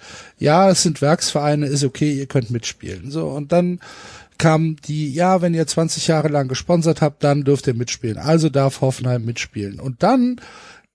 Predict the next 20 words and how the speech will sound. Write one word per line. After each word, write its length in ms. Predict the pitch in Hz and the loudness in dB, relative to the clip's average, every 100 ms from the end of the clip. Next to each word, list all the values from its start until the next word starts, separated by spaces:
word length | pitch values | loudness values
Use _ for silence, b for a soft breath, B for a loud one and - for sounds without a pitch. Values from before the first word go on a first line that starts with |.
| - | -4
äh, 300 | 160 160 156 | 0 2 0
kommt 260 | - 151 143 | 0 0 0
Leipzig 580 | 143 202 - 240 196 | 2 2 0 -2 -2
und 180 | 196 185 | -2 2
hat 160 | 185 190 | 2 0
sich 140 | - | -6
die 100 | - | -6
Lizenz 500 | 214 233 247 247 - | -2 2 2 2 -2
gekauft 560 | 139 - 113 113 120 - | -6 -6 -6 -6 -12 -14
von 220 | - 143 | -2 -2
Mark 240 | 139 131 - | -2 -6 -8
Rannstedt. 500 | 113 113 - - - | -10 -10 -10 -12 -12
Und 160 | 147 | -6
dann 140 | 143 139 | 0 2
hat 200 | 147 - | 0 0
der 200 | 131 123 B B B B - | -2 -4 B B B B -2
N 140 | 156 160 | 2 4
O 80 | |
F 360 | 143 127 - - - | 2 -2 -8 -14 -16
V 560 | - - - 160 208 | -14 -4 0 2 2